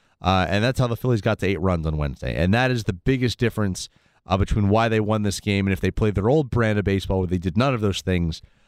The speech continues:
uh, they probably would not have won this game. So that, that was my biggest takeaway,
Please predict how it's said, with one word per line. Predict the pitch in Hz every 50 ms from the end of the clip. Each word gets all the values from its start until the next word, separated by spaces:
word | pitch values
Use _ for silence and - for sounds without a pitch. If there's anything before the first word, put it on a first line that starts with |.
| _ _ _
uh, | - - 87
they | 95 110
probably | 110 151 151 147 147
would | 165 165
not | 185 175 127
have | 104 92 78
won | 82 82 73
this | 65 - -
game. | - 67 57 50
So | - - 110
that, | 113 123 -
that | 156 170
was | 180 165 131
my | 139 131
biggest | 113 139 127 107 104 -
takeaway, | - 110 104 95 - 95 92 90 87 82 78